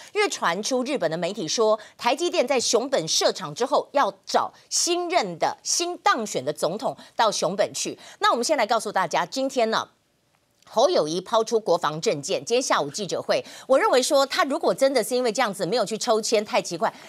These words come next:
你知道抽签能够耽误多少？耽误不了几分钟嘛。但是他跟赵少康都没有去，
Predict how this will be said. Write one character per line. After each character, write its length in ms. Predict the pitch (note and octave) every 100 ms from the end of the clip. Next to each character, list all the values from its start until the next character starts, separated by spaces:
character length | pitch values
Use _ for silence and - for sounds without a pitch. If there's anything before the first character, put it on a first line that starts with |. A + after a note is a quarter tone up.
| -
你 80 | B3
知 80 | F4+
道 100 | -
抽 180 | D#4+
签 220 | D#4+ D#4+ C#4
能 100 | G#3+
够 160 | A#3
耽 260 | A3 G#3+ A3
误 140 | G3+
多 180 | E3+ D#3+
少？ 200 | E3+ C3+
耽 200 | C3+ A#3+
误 160 | B3 G#3+
不 160 | A#3
了 160 | A3 G3+
几 200 | G3+ D#3+
分 220 | D#3 F3+
钟 160 | F#3 E3+
嘛。 180 | D#3+ G#2+ - -
但 120 | B3
是 160 | A3+ G3
他 260 | - A3+
跟 260 | G#3+ G#3+ G#3+
赵 200 | A3 F#3
少 180 | F#3+ E3+
康 240 | F3+ E3+
都 100 | E3+
没 140 | F3 E3+
有 80 |
去， 260 | C#3+ - D#3